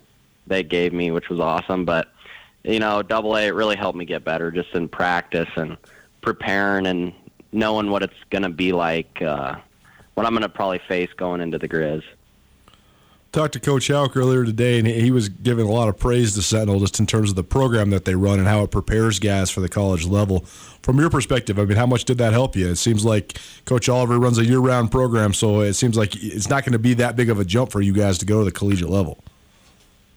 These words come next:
Speaker 1: Yeah, Coach Oliver's got a great program. We, uh, I mean, even when I transferred in in March and then everything got shut down, we were still doing Zoom meetings three times a week. And I mean, I don't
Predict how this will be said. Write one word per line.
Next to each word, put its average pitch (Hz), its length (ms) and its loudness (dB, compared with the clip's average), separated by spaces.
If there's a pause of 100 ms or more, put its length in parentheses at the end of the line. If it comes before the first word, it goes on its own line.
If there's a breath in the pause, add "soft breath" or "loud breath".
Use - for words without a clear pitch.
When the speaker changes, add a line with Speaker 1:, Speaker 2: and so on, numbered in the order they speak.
(580)
Speaker 1:
Yeah, 107 300 2
Coach 123 240 -4
Oliver's 107 320 -2
got 95 140 -2
a 95 40 -4
great 92 340 -2
program. 92 640 -2
We, 107 220 0
uh, 90 300 -2 (380 soft breath)
I 117 100 -2
mean, 120 160 0
even 117 220 0
when 113 100 0
I 104 100 -2
transferred 104 460 -4
in 104 180 -2
in 95 140 -4
March 101 420 -2
and 98 100 -2
then 98 100 -2
everything 98 400 -2
got 92 200 -2
shut - 280 -4
down, 95 420 -2 (440)
we 135 120 4
were 127 120 2
still 117 260 -2
doing 107 500 -2
Zoom 110 220 0
meetings 104 400 0 (260)
three 113 220 2
times 104 300 0
a 104 60 2
week. 101 420 2
And 90 100 0
I 85 80 0
mean, 87 240 0
I 98 180 -2
don't 87 240 -2